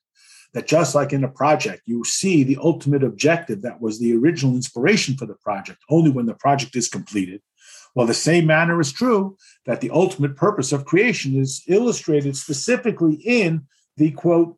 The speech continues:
<clears throat> most ordinary of behaviors, in the mitzvah actions. <coughs> Just as the, the mind, the brain, is, um,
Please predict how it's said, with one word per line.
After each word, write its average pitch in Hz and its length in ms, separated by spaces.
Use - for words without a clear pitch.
<clears throat> - 160
most 165 640
ordinary 170 720
of 160 180
behaviors, 175 600
in 180 160
the 175 80
mitzvah 180 420
actions. - 640
<coughs> - 840
Just 185 320
as 151 180
the, 135 180
the 117 80
mind, 135 400
the 107 60
brain, 127 420
is, 123 520
um, 101 560